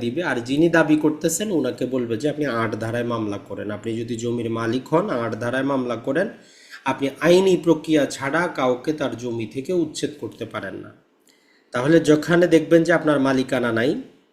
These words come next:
সেক্ষেত্রে যদি আপনার ইচ্ছার বিরুদ্ধে আদালতের আদেশ ছাড়া কেউ আপনাকে বেদখল করে, তাহলে আপনার প্রতিকার হচ্ছে নয় ধারায়। তবে এক্ষেত্রে কিছু আমাদের আইনের মধ্যে ব্যতিক্রম আছে।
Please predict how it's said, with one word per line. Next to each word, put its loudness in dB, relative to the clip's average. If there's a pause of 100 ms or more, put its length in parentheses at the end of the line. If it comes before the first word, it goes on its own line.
(180)
সেক্ষেত্রে 0
যদি 2
আপনার 2
ইচ্ছার 0
বিরুদ্ধে 0 (140)
আদালতের 2
আদেশ 2
ছাড়া -2
কেউ 0
আপনাকে 0
বেদখল -2
করে, 0 (640)
তাহলে -2 (120)
আপনার 4
প্রতিকার 0
হচ্ছে -4
নয় 0
ধারায়। -8 (1080)
তবে 4
এক্ষেত্রে 0
কিছু 0
আমাদের 8
আইনের 4
মধ্যে 4
ব্যতিক্রম 2
আছে। -6